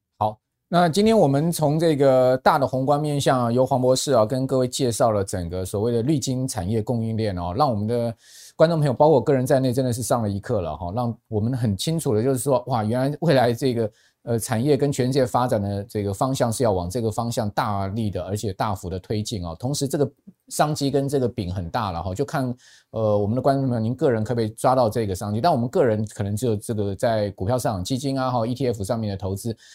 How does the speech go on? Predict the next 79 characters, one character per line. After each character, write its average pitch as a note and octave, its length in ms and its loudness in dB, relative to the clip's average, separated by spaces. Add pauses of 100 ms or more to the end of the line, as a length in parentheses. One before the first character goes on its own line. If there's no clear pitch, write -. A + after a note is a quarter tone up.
但 F3 160 2
企 G#3+ 220 0
业 E3 100 6
界 D3+ 260 2
哈， G2+ 160 0
他 C3 140 -4
们 B2+ 140 -2
真 C3 120 0
的 B2 80 -2
就 A2+ 140 0
是 A2+ 140 -4
要 A2 220 2
大 A#2 260 -2
笔 E2+ 160 -6
的 F2 80 -4
心 A2 240 -4
力 G#2 120 -2
去 - 160 -10
投 F2+ 220 -6
资， A2 100 -6
因 A#2 80 -4
为 B2 160 -2 (380)
本 B2 160 4
身 E3+ 160 0
企 - 160 0
业 D3 100 6
它 C#3+ 160 2
有 F#2 440 0 (200)
这 C#3 140 -2
个 G2 420 -2 (260)
本 G2+ 160 0
身 C#3+ 320 0
利-， E3+ 220 -6
利 D#3 160 0
益-， C3+ 220 0 (100)
利 D#3+ 220 0
害 C3+ 180 2
关 B2+ 260 2
系 B2+ 220 -2
的 G#2+ 80 0
问 G#2+ 220 -2
题 D2 260 -12
哈， D#2+ 160 -12
所 C3+ 160 -2
以 - 20 -2
这 C#3+ 120 -4
不 C3+ 160 -2
是 C3 260 0
能 A2+ 220 -4
回 A2+ 200 0
避 C3+ 160 -2
的 G2 120 -2
事 G2+ 200 -4
情。 D#2 200 -8
然 G2+ 80 -8
后 C3 80 -4
我 A#2 40 -2
们 C3+ 100 0
投 D#3 200 2
资 F3+ 100 0
人， C#3 220 4 (160)
当 E3+ 140 6
然 D#3+ 100 2
你 D3 60 2
也 C#3 80 6
可 D3+ 80 6
以 C#3+ 60 4
选 A2+ 180 0
择 A#2 100 2
投 A#2 160 2
资， B2 140 2
也 G#2+ 80 4
可 A#2+ 100 -2
以 A#2+ 60 2
选 A2+ 120 0
择 G2 80 -2
不 A#2 80 0
投 G2+ 160 -2
资， G#2 200 -8